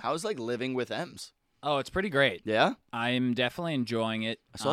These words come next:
Speaker 1: that fully
Speaker 2: Um,
Speaker 1: stocked fridge. That's nice.
Speaker 2: Yeah, it's insane. Like, she comes home, and I made a story about this one time, but she was going out to dinner.
Speaker 1: Mm-hmm.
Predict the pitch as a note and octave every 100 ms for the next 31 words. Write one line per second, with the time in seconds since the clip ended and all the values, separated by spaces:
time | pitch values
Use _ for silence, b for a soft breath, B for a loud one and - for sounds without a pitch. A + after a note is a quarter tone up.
0 | E3+ A2 A#2+ A#2+ A2 A#2 F#2+ - - A2
1 | F#2 - F2+ A2+ - - - - _ _
2 | _ _ _ - E3 F3 D3+ E3+ - -
3 | F#3+ D#3 - E3 D3 C#3 A#2+ A2+ G#2+ -
4 | _ _ - - - D3+ D3 E3 D#3+ -
5 | C#3 C#3 D3 C3+ A#2 A2 G2 _ _ _
6 | _ _ _ _ _ _ A#2+ B2 B2+ D#3
7 | C#3 - B2 A2+ C3 C#3 C#3+ D3 D#3 D#3
8 | E3 D#3 A#2 D3 C#3 A#2 G#2+ C3+ E3+ G3+
9 | D3 D#3 E3+ F3+ C3+ A#2 E2+ - G#2 G2+
10 | F2